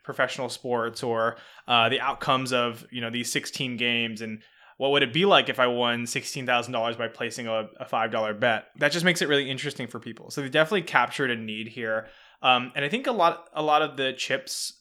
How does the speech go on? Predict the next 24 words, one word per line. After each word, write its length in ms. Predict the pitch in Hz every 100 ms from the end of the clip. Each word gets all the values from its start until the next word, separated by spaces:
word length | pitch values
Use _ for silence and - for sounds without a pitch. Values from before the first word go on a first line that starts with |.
| _
uh, 300 | 131 117 98
kind 160 | - 151
of 80 | -
fell 180 | 131
in 60 | 135
the 80 | 131
right 180 | 120 113
place 300 | - 123 -
for 100 | 156
DraftKings, 560 | 156 160 - 175 170
including 800 | 131 120 139 127 123 120 120 95
the, 460 | 120 117 113 113 110 - - - -
um, 240 | 117 110
Supreme 440 | - 120 135 127
Court's 500 | 123 127 120 110 -
ruling 520 | 123 123 120 127 135 139
on 640 | 117 113 113 110 110 110 _
the 80 | 151
legality 720 | 147 127 117 117 123 127 127
of, 300 | 120 120 117
of 180 | - 123
online 300 | 120 120 120
sports 340 | - 113 110
betting. 420 | - 127 135 147